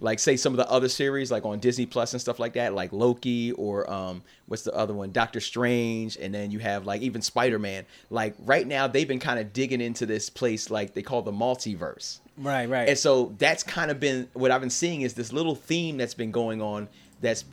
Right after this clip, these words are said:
Speaker 1: kind of surrounding the multiverse. And I think it's building up to something, uh, with Marvel. I don't know what it is, but they've, uh,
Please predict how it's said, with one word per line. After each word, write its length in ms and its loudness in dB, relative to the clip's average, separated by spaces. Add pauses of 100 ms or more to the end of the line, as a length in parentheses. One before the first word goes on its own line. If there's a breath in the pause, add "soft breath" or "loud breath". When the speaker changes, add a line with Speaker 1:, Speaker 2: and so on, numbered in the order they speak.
(160)
Speaker 1:
kind 180 2
of 60 0
surrounding 540 2
the 100 2
multiverse. 560 0
And 80 -4
I 40 -2
think 200 -4
it's 100 -4
building 420 2
up 160 -2
to 100 -8
something, 540 -4 (300 soft breath)
uh, 180 -4
with 180 -6
Marvel. 340 2
I 100 2
don't 100 0
know 80 2
what 180 0
it 120 0
is, 240 6 (300 loud breath)
but 260 2 (100)
they've, 320 4
uh, 300 4